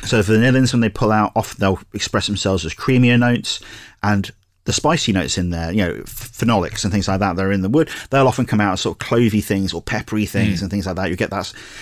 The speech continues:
Speaker 1: so both of those things are things which could come from the cask, which if you leave it in the glass for a little bit, as the va-, as the, there's more vaporization, as those immediate aromas start sort of settling down,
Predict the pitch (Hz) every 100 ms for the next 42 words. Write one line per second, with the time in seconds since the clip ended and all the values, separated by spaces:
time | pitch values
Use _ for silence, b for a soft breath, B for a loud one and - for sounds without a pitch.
0 | B - 123 139 147 117 110 - 107 95
1 | 98 104 92 85 - - 101 - 95 127
2 | 101 95 - 107 - - b b b b
3 | 104 - 101 98 104 101 - 95 92 98
4 | 95 - 101 131 117 90 95 - 110 110
5 | - 104 - - 107 98 - _ - -
6 | 104 95 98 98 92 123 131 - 117 110
7 | 110 107 101 92 98 113 113 104 90 92
8 | 107 143 110 90 - 107 98 - - -
9 | - 107 90 90 139 135 90